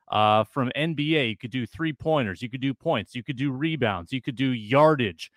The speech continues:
in a football game, and you've got, uh, a chance to win big money. Prize Picks even offers a reboot policy, so your entries stay in play even if one of your players gets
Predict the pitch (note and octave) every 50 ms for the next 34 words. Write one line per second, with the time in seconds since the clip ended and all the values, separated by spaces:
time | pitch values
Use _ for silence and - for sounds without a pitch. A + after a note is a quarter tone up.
0 | _ _ _ _ _ - - C3 C3+ - - F3 E3 - - C#3 A#2+ A2+ A2 G2
1 | A#2 G#2+ G#2 G#2 G2+ F#2+ _ _ _ _ _ - - A2 G#2+ G#2+ C3+ C#3+ A2+ -
2 | C#3 B2 A#2+ A#2 A#2 - - A2+ G#2+ G#2+ - G#2+ - - C3 A#2+ A2+ - - -
3 | B2+ G#2 A2 G#2 G2+ G#2+ - A2 - B2 B2+ A#2+ G2 G#2+ G2+ G2+ F#2 F2 E2+ -
4 | - C#3+ D3 E3 F#3+ F3+ - - F3 D3 - - F3 E3 D3 D#3 - - C#3 C#3
5 | C3 - - C3+ B2+ A2+ - A2+ G2+ F2+ F2 G2+ C3 F#3+ A3+ G#3 G#3+ C#3+ B2 -
6 | - B2 G#2+ F#2 F2+ F2 - - G2 E2+ E2 F2 - _ _ _ _ _ _ -
7 | C3 A#2 - - D3+ E3+ D#3+ - F3+ E3 D3+ - - - - D3+ C#3 C#3 C#3 C#3+
8 | - C3+ C3 A#2+ - - B2 A2 G#2+ A2 - - D#3 F3+ G3 G3+ G#3 G#3 G3 -
9 | - D#3 D#3 D#3+ D3 C#3+ D#3+ D#3 - - - C3+ B2+ C3 C3 B2 - - - A2
10 | -